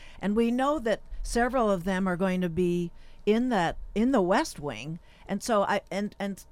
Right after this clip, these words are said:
while that's all going on, there's this dirt story, and so maybe Peter could talk about that. We don't know if it's, is it commerce, is it politics, but we're, we're getting word that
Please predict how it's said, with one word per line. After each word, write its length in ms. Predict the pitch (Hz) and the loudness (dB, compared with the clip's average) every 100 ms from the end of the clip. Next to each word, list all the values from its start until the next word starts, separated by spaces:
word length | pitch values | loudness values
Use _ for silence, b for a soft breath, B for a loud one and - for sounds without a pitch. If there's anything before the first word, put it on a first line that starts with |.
| b b b | b b b
while 180 | - 226 | 2 4
that's 260 | 247 285 - - | 4 2 0 0
all 200 | 254 294 | 4 6
going 320 | 269 247 233 | 6 4 2
on, 220 | 214 220 | 2 2
there's 200 | 220 208 | 2 0
this 180 | 202 208 | -2 -4
dirt 220 | 180 220 | -4 -4
story, 280 | 214 214 208 | -2 0 2
and 100 | 202 | 0
so 140 | 175 214 | 0 0
maybe 240 | 226 226 | 2 0
Peter 280 | - 214 196 | 0 0 0
could 140 | 180 | -2
talk 200 | 190 180 | -2 -2
about 180 | 175 175 | -2 -2
that. 140 | 180 | -2
We 100 | 170 | 0
don't 140 | 190 190 | 0 0
know 80 | 180 | -2
if 80 | |
it's, 120 | 156 - | -4 -4
is 140 | 196 | -6
it 100 | - | -4
commerce, 420 | - 277 277 285 - | -4 -2 -2 -4 -4
is 140 | 170 | -8
it 80 | - | -6
politics, 400 | 220 - 190 - | -4 -4 -6 -6
but 140 | 156 | -4
we're, 240 | 180 180 165 b b - | -2 -2 -4 b b -2
we're 160 | 208 190 | -2 0
getting 400 | 226 214 196 196 | 0 0 0 2
word 280 | 208 202 | 2 0
that 260 | 180 175 | 0 0